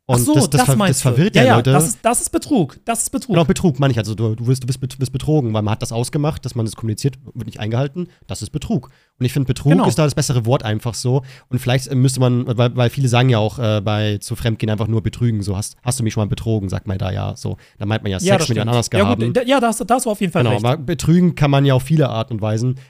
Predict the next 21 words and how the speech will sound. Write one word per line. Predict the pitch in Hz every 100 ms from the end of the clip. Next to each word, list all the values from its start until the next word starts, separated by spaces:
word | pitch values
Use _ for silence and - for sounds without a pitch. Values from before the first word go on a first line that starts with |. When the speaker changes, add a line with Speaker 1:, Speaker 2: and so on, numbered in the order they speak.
| -
Speaker 1:
Also | 110
das | 127
heißt, | 104
wenn | 120
jemand | 123 123
zum | 120 113
Beispiel | 113 - 117
mal | 113 113 113 110 _ _
zwar | - 120 113
sagt | 117
dann, | 123 120
"Nein, | 110 117
ich | 110
hab | 165
dich |
nicht | 131
betrogen", | 117 - 110 113 131
und | 107
dann | 117 110
im |
Hinterkopf, | 110 127 127 127 -